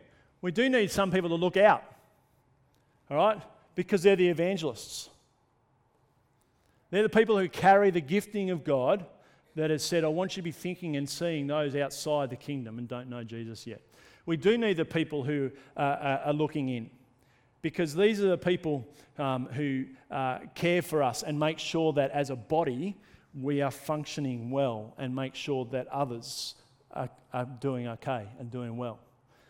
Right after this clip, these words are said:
So we do need some. And then there's, um, some, I don't know, what else? Uh, just you turn around here.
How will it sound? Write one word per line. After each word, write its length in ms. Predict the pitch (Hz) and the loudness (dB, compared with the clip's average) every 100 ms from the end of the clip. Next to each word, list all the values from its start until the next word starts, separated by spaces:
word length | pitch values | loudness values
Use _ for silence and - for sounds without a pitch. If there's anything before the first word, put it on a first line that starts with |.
| _ | _
So 140 | - 170 | -2 -2
we 80 | |
do 180 | 156 214 | 2 2
need 220 | 208 170 | 2 0
some. 300 | - 165 143 - - - | 0 -2 -2 -6 -12 -4
And 120 | 160 | 2
then 160 | 180 185 | 2 4
there's, 360 | 175 147 - - - | 2 0 -6 -12 -2
um, 300 | 151 143 147 | 0 0 -2
some, 460 | 151 - 185 175 143 - _ - - - _ _ - | -6 2 2 2 -4 -10 _ -20 -20 -20 _ _ -6
I 80 | 143 | -4
don't 100 | 131 | 0
know, 220 | 151 123 - - | 0 -2 -8 -12
what 140 | 151 143 | -4 -4
else? 200 | 135 - - | -4 -8 -8
Uh, 160 | 123 120 - | -8 -8 -12
just 280 | 139 - 147 | -14 -12 -10
you 100 | 135 | -8
turn 220 | 139 123 | -8 -6
around 180 | 127 120 | -6 -4
here. 220 | 143 | -6